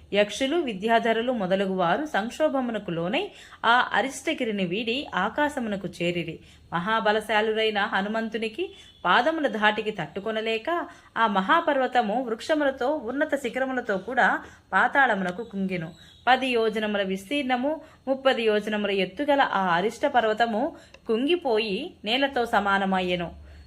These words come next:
తీరములు తన తరంగములచే చరచుచు భయంకరముగా ఉన్న ఆ లవణ సముద్రమును అవలీలగా దాటగోరిన వాడై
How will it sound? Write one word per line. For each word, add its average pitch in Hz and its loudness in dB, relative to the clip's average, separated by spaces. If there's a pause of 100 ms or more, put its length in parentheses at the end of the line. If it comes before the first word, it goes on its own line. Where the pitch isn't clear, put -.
(200)
తీరములు 262 2 (100)
తన 214 0 (360)
తరంగములచే 247 2
చరచుచు 247 -4
భయంకరముగా 254 2
ఉన్న 196 0
ఆ 185 -2
లవణ 185 2
సముద్రమును 202 -2 (260)
అవలీలగా 277 4
దాటగోరిన 214 0
వాడై 220 0